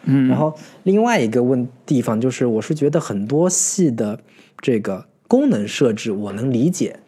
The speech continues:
Speaker 2: 但是从现实逻辑上来说挺不让人、挺让人感觉有点怪异的。就比较典型的就是那场戏在医院的时候，
Speaker 1: 嗯。
Speaker 2: 嗯，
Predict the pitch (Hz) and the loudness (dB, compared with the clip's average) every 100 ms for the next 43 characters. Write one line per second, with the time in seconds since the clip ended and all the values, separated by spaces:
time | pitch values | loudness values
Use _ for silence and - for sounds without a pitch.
0 | _ - 143 127 120 113 123 135 196 151 | _ -2 -2 -2 -4 -4 -4 0 0 0
1 | 131 104 120 214 165 127 107 98 107 - | 0 -2 -2 -2 -2 -2 -2 -4 -6 -4
2 | 113 - - - - _ _ _ _ - | -4 -6 -18 -20 -20 _ _ _ _ -6
3 | - 104 95 120 123 104 - - - - | -4 -4 0 0 0 -2 -8 -18 -14 -4
4 | 120 131 123 127 107 98 107 123 107 92 | 0 2 0 0 -2 -2 -2 0 0 0
5 | 226 202 104 92 87 - _ _ _ - | 0 0 -2 -6 -12 -18 _ _ _ -2
6 | 160 135 127 180 190 156 98 - 98 131 | 0 2 2 2 2 0 -2 -4 -4 -2
7 | 139 143 120 107 - _ _ 147 147 120 | -2 -2 -2 -4 -10 _ _ -2 0 0
8 | 104 95 - 160 127 139 131 180 214 240 | -4 -8 -6 -2 0 0 2 2 2 2
9 | 190 104 98 98 104 98 _ _ _ _ | 0 -2 -6 -10 -10 -12 _ _ _ _
10 | _ _ 131 117 113 110 | _ _ -6 -4 -4 -8